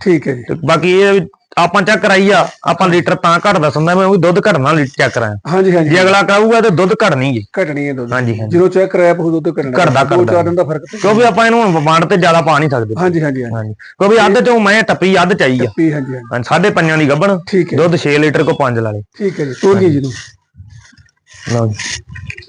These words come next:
Speaker 2: ਕਰੀਏ ਸ਼ੁਰੂ?
Speaker 1: ਹਾਂਜੀ, ਹਾਂਜੀ। ਤੋਰ ਜੀ।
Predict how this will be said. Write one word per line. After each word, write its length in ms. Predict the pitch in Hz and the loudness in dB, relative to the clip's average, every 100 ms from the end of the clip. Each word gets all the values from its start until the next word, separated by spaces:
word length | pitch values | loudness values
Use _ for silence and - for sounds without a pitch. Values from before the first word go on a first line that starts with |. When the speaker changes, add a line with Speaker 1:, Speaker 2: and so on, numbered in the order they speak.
| - 339 - - - - - - - - _ _ _ _ _ _ - - - _ | -20 -20 -20 -20 -20 -20 -20 -20 -20 -20 _ _ _ _ _ _ -20 -20 -20 _
Speaker 2:
ਕਰੀਏ 200 | 226 269 | 0 2
ਸ਼ੁਰੂ? 280 | 220 240 170 - - | 4 2 -2 -8 -4
Speaker 1:
ਹਾਂਜੀ, 220 | 180 170 | -2 0
ਹਾਂਜੀ। 180 | 147 117 - - _ _ _ _ _ - - - - - - - - - - - - - - | -2 -6 -14 -20 _ _ _ _ _ -20 -20 -20 -20 -20 -20 -20 -20 -20 -20 -20 -20 -16 -10
ਤੋਰ 160 | - 196 | 0 2
ਜੀ। 220 | 170 131 | 2 0